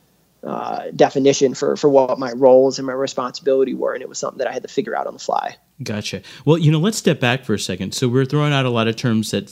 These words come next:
Speaker 2: some people may not have heard. Uh, there's, there's a Fibron, there's an arg. Can you kinda go through, you know, how those break down?
Speaker 1: Sure. So when,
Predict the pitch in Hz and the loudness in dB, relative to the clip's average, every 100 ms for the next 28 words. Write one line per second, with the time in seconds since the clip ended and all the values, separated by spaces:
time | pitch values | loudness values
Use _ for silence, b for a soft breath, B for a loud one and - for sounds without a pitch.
0 | - 120 110 110 107 101 98 95 90 - | -4 -2 -2 -2 0 -2 -2 -4 -6 -4
1 | 95 92 B B B - 113 101 101 110 | -6 -6 B B B -4 -2 0 0 -2
2 | 104 - 120 104 95 - 160 147 139 135 | -4 -6 -4 -4 -2 0 0 2 0 0
3 | 131 117 110 107 110 117 123 123 131 139 | 0 0 0 -2 0 -2 -2 -4 -2 0
4 | 139 147 120 120 123 123 120 113 107 104 | 2 0 0 0 0 -2 0 0 0 -4
5 | - - 110 92 117 117 110 101 - 104 | -10 -14 -12 -4 -2 0 -2 -4 -4 -4
6 | 104 101 98 107 117 _ - - 247 - | -4 -6 -4 -6 -10 _ -2 2 2 2
7 | 151 147 151 147 143 | 0 0 0 0 -4